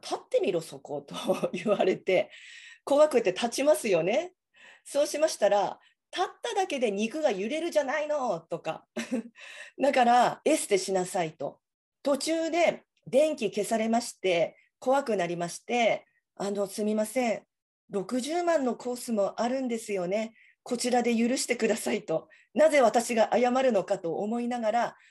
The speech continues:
六十万の方にサインしたんですよ。で、まあ、六十万クレジットカード払いになったんですけれども、まあ、何回か行きましたけれども、行きましたら今度は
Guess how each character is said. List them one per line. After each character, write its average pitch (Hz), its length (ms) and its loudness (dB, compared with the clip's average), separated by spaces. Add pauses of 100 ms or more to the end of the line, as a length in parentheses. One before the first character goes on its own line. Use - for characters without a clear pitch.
(140)
六 202 280 -2
十 269 160 0
万 226 180 2
の 175 100 -2
方 175 280 -4
に 180 320 -2
サ 403 220 -8
イ 370 160 -2
ン 185 40 -4
し - 120 -10
た 160 120 -6
ん 160 60 -8
で 160 120 -6
す 151 160 -10
よ。 - 200 -8 (540)
で、 302 140 4
ま 262 260 4
あ、 - 100 -10 (120)
六 226 260 0
十 277 180 2
万 180 220 0
ク - 140 -4
レ 226 80 2
ジ 226 100 -4
ッ 226 60 -18
ト 226 100 -6
カ 214 160 -2
ー 214 60 2
ド 220 100 -4
払 220 280 2
い 180 40 -6
に 170 120 -8
な 170 100 -6
っ - 100 -12
た 175 100 -4
ん 165 60 -6
で 160 100 -6
す - 80 -12
け 165 120 -6
れ 160 100 -2
ど 160 120 -4
も、 208 480 0 (420)
ま 247 160 2
あ、 208 60 4
何 311 220 2
回 370 220 -6
か 185 80 -2 (100)
行 185 120 -6
き 294 120 -10
ま 359 120 -4
し - 80 -10
た 220 120 -2
け 214 120 -4
れ 170 120 0
ど 156 100 -2
も、 180 320 2 (260)
行 240 140 -6
き 370 120 -4
ま 523 100 -2
し 539 140 -6
た 277 120 0
ら 208 140 2
今 240 220 -2
度 190 120 -2
は 214 280 0